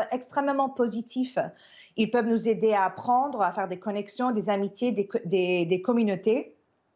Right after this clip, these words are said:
Mais en fait, je pense pas qu'on peut séparer les, les avantages et les désavantages parce que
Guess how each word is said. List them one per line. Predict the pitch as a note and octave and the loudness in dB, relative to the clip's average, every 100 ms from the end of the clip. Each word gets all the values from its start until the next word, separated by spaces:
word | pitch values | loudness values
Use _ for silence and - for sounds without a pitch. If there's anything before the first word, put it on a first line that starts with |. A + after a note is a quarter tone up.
| _ _ _ | _ _ _
Mais | A3 A#3+ | 2 2
en | A#3+ | 2
fait, | A#3+ D#4 F4 G#3 E3 - - _ | 2 2 2 0 -2 -12 -20 _
je | - | -4
pense | B3+ B3+ | -2 0
pas | D#4 | 0
qu'on | E4 | 0
peut | C4+ | -2
séparer | B3+ - D4+ D4 C#4 B3+ C#4 D4 - _ _ - | -2 -2 0 2 2 0 -2 -4 -12 _ _ -6
les, | G#3 G#3+ G3+ G3+ G3 F3+ | 2 2 2 2 0 -2
les | G#3+ A3 A3 | 2 2 4
avantages | C4 C4+ C4 C#4+ B3 | 2 0 2 0 0
et | |
les | A#3 | -4
désavantages | G#3 A3 G#3 F#3+ F#3 A#3+ E4+ F#4+ - | -2 0 0 -2 -2 0 0 -2 -4
parce | A#3+ A3 - | -2 -2 -6
que | - D4 F#4+ | -2 0 0